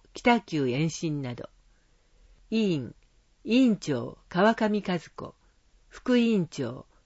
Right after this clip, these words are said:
楠正則、神田隆夫、山根瞳、藤田隆、内海辰国。審査議案、条例一件、予算二件。補正予算、令和六年度一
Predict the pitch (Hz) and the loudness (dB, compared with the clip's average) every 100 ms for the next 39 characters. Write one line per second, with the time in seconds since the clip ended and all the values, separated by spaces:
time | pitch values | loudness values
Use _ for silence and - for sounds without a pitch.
0 | _ - - 165 139 - 165 131 - - | _ -6 -2 -2 -2 -2 -4 -4 -10 -16
1 | _ _ _ _ _ - 185 220 208 202 | _ _ _ _ _ -2 0 4 2 2
2 | 190 185 170 151 - _ _ - 160 208 | -2 -2 -2 -4 -8 _ _ -4 2 4
3 | 208 190 165 - 160 147 - _ _ _ | 4 2 -2 -4 -2 -4 -8 _ _ _
4 | 262 233 202 135 165 156 139 - - - | -2 0 -2 -4 -4 -6 -8 -10 -16 -16
5 | _ _ _ 240 233 214 151 - 135 - | _ _ _ -6 0 2 2 -2 -8 -8
6 | 160 127 123 - _ _ _ _ _ _ | -8 -8 -10 -18 _ _ _ _ _ _
7 | _ _ _ - - 226 262 254 220 208 | _ _ _ -16 -2 2 2 2 0 0
8 | 196 135 101 - _ _ _ - 170 226 | 0 -2 -6 -18 _ _ _ -2 6 8
9 | 240 233 220 214 202 _ 135 127 - _ | 8 6 4 2 -2 _ -8 -8 -12 _
10 | - 214 - 160 123 135 151 120 - - | 0 0 2 -2 -2 -6 -6 -8 -10 -16
11 | _ _ _ _ _ _ _ _ _ - | _ _ _ _ _ _ _ _ _ -6
12 | 202 - 254 240 226 - 135 113 _ _ | -6 4 4 4 0 -2 -8 -8 _ _
13 | _ _ _ - 220 262 185 135 143 - | _ _ _ 4 6 6 4 2 0 -2
14 | 202 202 151 131 131 | 0 0 0 -2 -6